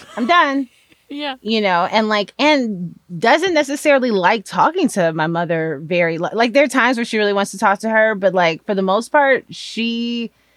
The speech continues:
Speaker 1: vastly prefers having her in person. You know, there have been times where it's like, "I have to beg you to get on the phone with her," but then you're telling me how much you miss her and how bad you wanna see her. That's just not,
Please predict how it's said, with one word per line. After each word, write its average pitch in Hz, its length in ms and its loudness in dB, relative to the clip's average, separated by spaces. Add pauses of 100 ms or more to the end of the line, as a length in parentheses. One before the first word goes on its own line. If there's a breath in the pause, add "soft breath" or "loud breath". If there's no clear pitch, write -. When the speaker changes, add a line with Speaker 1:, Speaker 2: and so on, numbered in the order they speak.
(320)
Speaker 1:
vastly 190 840 -2
prefers 190 600 0
having 196 320 2
her 202 140 2
in 202 100 -2
person. 240 460 -4
You 180 80 -2
know, 190 100 0
there 190 80 2
have 196 80 2
been 208 140 2
times 208 360 0
where 196 80 0
it's 196 120 -4
like, 185 180 2
"I 233 40 2
have 269 100 0
to 302 100 2
beg 208 240 2
you 269 60 0
to 208 80 -2
get 196 100 2
on 190 80 2
the 180 80 0
phone 330 240 2
with 269 140 2
her," 175 240 4
but 175 140 -4
then 180 120 2
you're 180 100 0
telling 185 280 0
me 175 60 -2
how 185 120 0
much 151 240 0
you 165 80 -4
miss 247 260 2
her 226 140 4
and 196 80 2
how 180 140 2
bad 156 240 4
you 170 80 -2
wanna 170 180 -6
see 185 240 0
her. 147 260 4
That's 135 240 0
just 175 200 -6
not, 160 340 4